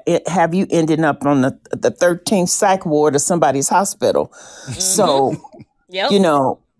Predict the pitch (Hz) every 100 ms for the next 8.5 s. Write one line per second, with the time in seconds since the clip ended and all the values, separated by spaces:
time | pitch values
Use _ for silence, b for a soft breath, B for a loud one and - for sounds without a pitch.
0 | _ - - 143 151 240 - 214 165 -
1 | 185 180 - 165 147 - 143 - 165 -
2 | 151 127 131 - 180 175 160 147 147 151
3 | 147 143 147 156 147 147 147 143 147 147
4 | 147 143 - - 220 - 160 139 135 120
5 | 107 - 135 180 - 269 302 - 233 214
6 | 196 - - 269 294 - 170 151 - -
7 | - B B B B 180 165 175 156 135
8 | 135 107 - -